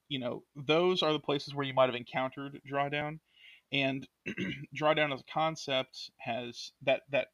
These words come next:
that book and that project Drawdown have a hundred methods for how individuals can encourage drawdown or can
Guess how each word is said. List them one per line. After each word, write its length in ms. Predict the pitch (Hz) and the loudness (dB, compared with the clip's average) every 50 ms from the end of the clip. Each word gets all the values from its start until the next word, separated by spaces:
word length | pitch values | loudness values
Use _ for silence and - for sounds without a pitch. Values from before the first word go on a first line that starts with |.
| _ - | _ -2
that 140 | 117 117 - _ | -2 -2 -4 _
book 240 | - 151 139 135 131 - | -2 -2 0 -2 -2 -6
and 120 | 135 123 | -6 -4
that 140 | 127 123 - _ _ _ | -4 -4 -4 _ _ _
project 440 | - - 135 135 127 131 127 117 - - | -2 2 2 2 2 0 -2 -6 -4 -4
Drawdown 380 | 123 123 120 120 120 120 120 | -4 -4 -2 -2 -4 -4 -4
have 220 | 120 113 113 110 - _ _ _ _ _ - - _ - - | -4 -2 -2 -2 -4 _ _ _ _ _ -20 -20 _ -6 -6
a 60 | - | -2
hundred 440 | - 196 208 202 190 185 170 151 143 | 0 0 0 2 2 2 0 0 2
methods 760 | 143 139 139 - - 113 120 120 113 113 120 - - - - _ | 2 2 2 2 -2 -6 -6 -6 -6 -10 -12 -12 -12 -12 -12 _
for 100 | - 120 | -12 -10
how 260 | 123 131 127 120 120 117 | -8 -6 -4 -4 -4 -4
individuals 920 | 131 120 123 113 120 120 120 - 127 127 127 131 135 135 - - - - _ _ _ _ _ _ _ _ _ _ _ _ _ _ _ - | -6 -8 -8 -6 -6 -8 -8 -8 -8 -8 -6 -6 -8 -8 -8 -10 -12 -12 _ _ _ _ _ _ _ _ _ _ _ _ _ _ _ -10
can 240 | - 139 131 123 131 | -4 -4 -2 -2 -2
encourage 560 | - 131 - - - 120 117 117 117 120 - | -6 -8 -10 -8 -6 -4 -4 -4 -4 -6 -8
drawdown 600 | - 120 123 123 120 120 123 123 120 123 120 123 131 _ _ - | -6 -4 -4 -4 -2 -4 -4 -4 -4 -6 -6 -8 -14 _ _ -12
or 140 | 123 127 117 | -12 -12 -10
can 420 | - - 113 113 117 117 113 110 | -10 -10 -10 -10 -8 -10 -12 -12